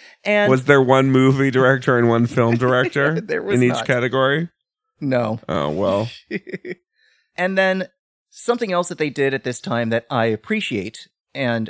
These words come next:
Speaker 1: that a lot of critics groups still do, but the Academy Award does not, for the acting nominations, people were eligible for all the movies they did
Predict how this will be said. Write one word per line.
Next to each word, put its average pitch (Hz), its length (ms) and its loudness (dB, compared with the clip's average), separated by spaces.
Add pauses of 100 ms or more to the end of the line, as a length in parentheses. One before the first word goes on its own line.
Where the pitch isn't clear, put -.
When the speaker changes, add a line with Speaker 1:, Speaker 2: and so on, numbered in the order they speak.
Speaker 1:
that 127 320 -2
a 143 60 -2
lot 135 180 2
of - 80 -8
critics - 400 -8
groups 131 280 -6
still 202 300 0
do, 92 400 -12
but 117 160 -8
the 120 80 -10
Academy 110 300 -4
Award 95 300 -12
does 101 220 -10
not, 214 360 -4 (580)
for 180 200 -4
the 156 200 -6
acting 214 340 -4
nominations, 113 760 -4 (680)
people 220 260 0
were 208 100 4
eligible 151 480 0
for 120 300 -4 (100)
all 143 180 2
the 156 120 0
movies 135 340 -2
they 123 140 -2
did 110 360 -2